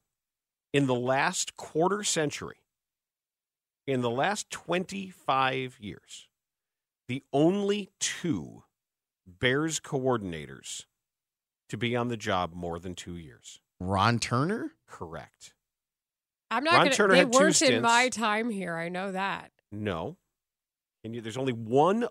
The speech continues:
Speaker 1: other coordinator who had more than two seasons.
Speaker 2: Martz didn't make it to year
Speaker 1: He,
Speaker 2: three,
Speaker 1: he
Speaker 2: did
Speaker 1: did
Speaker 2: he?
Speaker 1: not.
Speaker 2: Tice, no way.
Speaker 1: Nope.
Speaker 2: Shoop, no way.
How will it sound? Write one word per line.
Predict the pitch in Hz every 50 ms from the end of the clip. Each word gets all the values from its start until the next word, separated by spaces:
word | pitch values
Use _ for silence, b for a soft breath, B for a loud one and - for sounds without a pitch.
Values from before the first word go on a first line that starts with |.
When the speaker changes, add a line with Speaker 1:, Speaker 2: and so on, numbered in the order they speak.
| _ _
Speaker 1:
other | - 156 156 147 170 170
coordinator | 147 - - 151 139 135 127 110 101 92 85 78 73 - _ _ _ _ _ _ _ _ _ _ _ _
who | 117 104
had | 113 107
more | 98 98 101 98 98 98
than | 98 98 95
two | - - - 90 87
seasons. | - - - - _ _ _ _ _ _ _ _ _ _ _ _ _ _ _ _ _ _ _ _ -
Speaker 2:
Martz | 139 180 240 269 277 - -
didn't | 110 110 98 95 95
make | 95 92 92 -
it | 101 90
to | - 98
year | 95 98 95
Speaker 1:
He, | 95 95
Speaker 2:
three, | - 104 90 98 107 120 147
Speaker 1:
he | 160
Speaker 2:
did | 139 156 185
Speaker 1:
did | 190 90
Speaker 2:
he? | - -
Speaker 1:
not. | 90 92 104 117 - _ _ - _ _ _ _ _ _ _ _ _ _ _ _
Speaker 2:
Tice, | - - 160 165 170 151 -
no | 123 123 127 127
way. | 123 123 117 117 113 113 113 113 113 113 113
Speaker 1:
Nope. | 110 104 117 _ - _ _ _ _ _ _ _ _ _ _ _ _ _ _ _ _ _ _ _ _ _ _ _ _
Speaker 2:
Shoop, | - - - - - 151 151 143 - _
no | 127 123 123 123
way. | 117 113 110 110 107 107 107 104 104 104 104